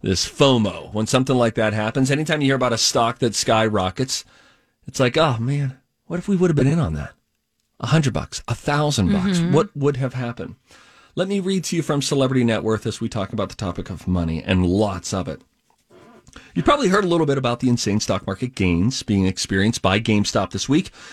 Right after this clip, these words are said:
Speaker 1: Uh, if some haven't heard about it, the long story sh-, of the short is that a bunch of those regular traders got together on that Reddit forum, basically conspired to send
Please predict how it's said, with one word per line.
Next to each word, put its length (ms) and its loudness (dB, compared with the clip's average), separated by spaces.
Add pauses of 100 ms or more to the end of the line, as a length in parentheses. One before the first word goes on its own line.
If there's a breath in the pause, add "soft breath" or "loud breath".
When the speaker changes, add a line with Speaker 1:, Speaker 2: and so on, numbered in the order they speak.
(300 loud breath)
Speaker 1:
Uh, 200 4
if 100 -4
some 220 2
haven't 260 2
heard 140 2
about 120 -2
it, 60 -8
the 60 -6
long 180 0
story 280 0
sh-, 160 -8 (260)
of 100 -4
the 60 -4
short 200 2
is 100 0
that 120 4
a 40 -2
bunch 200 0
of 60 -2
those 180 2
regular 380 2
traders 340 2
got 240 0
together 340 0
on 100 2
that 140 0
Reddit 220 0
forum, 480 2
basically 440 0
conspired 760 0
to 140 0
send 420 2